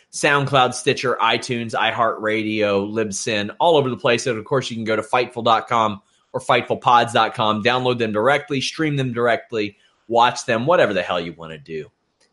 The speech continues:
can also go to fightful select dot com. That is the most direct way to support us.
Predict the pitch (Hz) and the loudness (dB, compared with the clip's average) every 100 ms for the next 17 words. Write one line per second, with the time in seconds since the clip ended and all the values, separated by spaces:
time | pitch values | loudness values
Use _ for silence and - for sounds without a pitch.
0 | _ 147 151 135 139 127 135 127 120 - | _ 2 2 4 2 4 2 0 -2 -2
1 | 127 117 - 113 110 143 135 127 120 113 | 0 0 2 2 2 0 2 0 -2 -2
2 | 120 117 - 113 110 143 147 135 123 113 | -4 -4 -4 -6 0 0 2 0 0 -2
3 | 110 131 120 110 | -4 -2 2 0